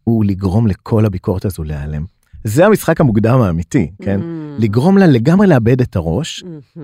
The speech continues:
Speaker 1: ולהיות במקום שבו היא מרגישה אלה, מלאת תשוקה ויפה, וזה יכול להיות דרך מחמאות, דרך מבט, דרך מגע, דרך נשימה, ודרך זה שבאמת אנחנו אוהבים אותה.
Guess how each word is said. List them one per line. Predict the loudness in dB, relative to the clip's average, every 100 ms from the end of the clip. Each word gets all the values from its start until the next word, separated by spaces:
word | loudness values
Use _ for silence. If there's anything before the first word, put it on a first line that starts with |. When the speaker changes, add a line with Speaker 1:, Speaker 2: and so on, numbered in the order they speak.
| -4
Speaker 1:
ולהיות | 0 2 2 2
במקום | 0 0 -2
שבו | -2 -4 -2
היא |
מרגישה | -2 -4 -2 -2 -2 -6 _ _ _ -2
אלה, | 0 2 0 -2 -6 _ _ -6 -4
מלאת | -4 0 0
תשוקה | -2 -6 -6 -2 0
ויפה, | 0 -2 -4 -4 -4 -6 _ _ -4
וזה | -2
יכול | 0 0
להיות |
דרך | 0 -2
מחמאות, | -6 -6 -6 -4
דרך | -2 -2 -2
מבט, | -2 -2 -4 -4
דרך | -6 -4
מגע, | -4 -2 -2 -2 -4 _ -16 -16 -20 _ -4
דרך | -2 0
נשימה, | -2 -2 -2 -2 -2
ודרך | -2 -2 -2
זה | -2 -4
שבאמת | -2 0 0 -2 -4
אנחנו | -6 -4 -2
אוהבים | 0 0
אותה. | -2 -6